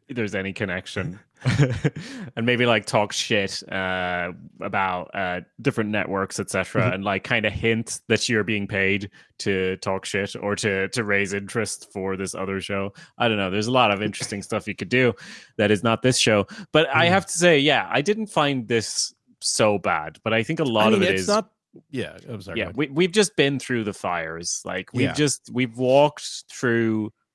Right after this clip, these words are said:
Speaker 1: a burning building, and I've come out with all my clothes burned off, and yet my skin is unblemished. And here I am, and there's two ladies with very blonde hair, which is the cover art, by the way.
Speaker 2: Yeah.
Speaker 1: Um, and they are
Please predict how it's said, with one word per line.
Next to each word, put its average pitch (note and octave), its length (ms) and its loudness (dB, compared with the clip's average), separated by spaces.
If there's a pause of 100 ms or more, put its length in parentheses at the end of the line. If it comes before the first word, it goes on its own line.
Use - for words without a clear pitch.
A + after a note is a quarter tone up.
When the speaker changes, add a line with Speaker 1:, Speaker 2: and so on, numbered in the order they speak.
Speaker 1:
a - 80 -8
burning A#2 440 0
building, F#2+ 640 -4
and G2+ 140 -6
I've A2 200 -2
come A2+ 520 -2 (100)
out G#2+ 400 0
with G#2+ 140 -4 (100)
all A2+ 160 0
my A#2+ 180 -2
clothes G#2+ 520 -4
burned G#2+ 400 -2
off, F#2 360 -2 (400)
and A2 120 2
yet A2+ 160 4
my A2 140 2
skin A2+ 340 0
is G#2+ 100 0
unblemished. G2 840 -4 (320)
And G2 320 -2
here A#2+ 280 -2
I A#2 120 2
am, G2+ 440 -2
and G2 140 -6
there's F#2+ 180 -8
two A2 360 -2
ladies G2+ 480 -2
with F2 200 -10
very A2 280 2
blonde G2+ 320 -4
hair, F2+ 360 -2 (200)
which F#2 160 -10
is E2+ 120 -8
the E2+ 60 -12
cover F#2 260 -4
art, F2 220 -4
by F2 160 -4
the E2+ 80 -8
way. E2+ 220 -4 (360)
Speaker 2:
Yeah. F2+ 360 0
Speaker 1:
Um, E2+ 160 -10 (120)
and F#2 200 -2
they F#2+ 340 0
are G2 380 -2